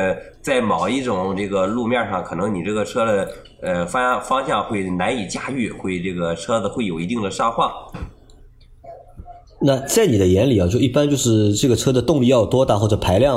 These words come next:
Speaker 2: 要有多大，才能够去玩这种，就是你们玩的这种越野？
Speaker 1: 最起码也得在四点零以上的。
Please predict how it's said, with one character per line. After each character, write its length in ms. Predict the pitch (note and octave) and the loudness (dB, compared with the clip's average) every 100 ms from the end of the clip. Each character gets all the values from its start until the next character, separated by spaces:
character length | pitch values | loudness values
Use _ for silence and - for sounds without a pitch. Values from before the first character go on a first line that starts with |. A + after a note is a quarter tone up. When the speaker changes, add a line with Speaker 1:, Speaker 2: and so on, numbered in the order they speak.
| G2 | 2
Speaker 2:
要 120 | A#2 C#3 | 4 4
有 100 | F2+ | 4
多 160 | A#2+ | 2
大， 240 | C3+ G#2+ F2 - - | 2 2 -2 -8 -10
才 220 | - A2 | -2 0
能 120 | G#2 | 2
够 140 | G2+ G2+ | 2 2
去 160 | F2+ | 2
玩 280 | G#2+ F2+ E2+ | 2 4 2
这 140 | E2+ G2 | 4 2
种， 220 | F2+ E2 | 2 2
就 100 | F2 | 2
是 120 | F#2+ | 4
你 120 | F2+ | 4
们 160 | E2+ E2+ | 4 4
玩 180 | E2+ E2+ | 2 2
的 100 | F#2+ | 2
这 100 | F#2+ | 2
种 100 | E2+ | 2
越 140 | G2 | 2
野？ 220 | E2+ C#2+ - - - - - - - - - - - | 0 -2 -6 -16 -20 -20 -12 -10 -10 -16 -20 -20 -8
Speaker 1:
最 200 | E3 A#2 | -2 -2
起 280 | - - B2+ | -2 -4 -2
码 320 | A2 F2+ E2+ | -2 -4 -8
也 300 | E2 G2 A2 | -4 -2 -2
得 160 | - D2+ D#2 D#2 | -4 -10 -12 -8
在 520 | G2+ F#2 F2 E2 D#2+ D#2+ - _ - - | -4 -2 -2 -2 -4 -10 -18 _ -20 -14
四 180 | - B2 | -6 -4
点 200 | F2 F2 | -4 -4
零 160 | B2 | -4
以 100 | G#2 | -4
上 320 | E2 D#3+ A2 | -2 -2 -2
的。 60 | F2 | -6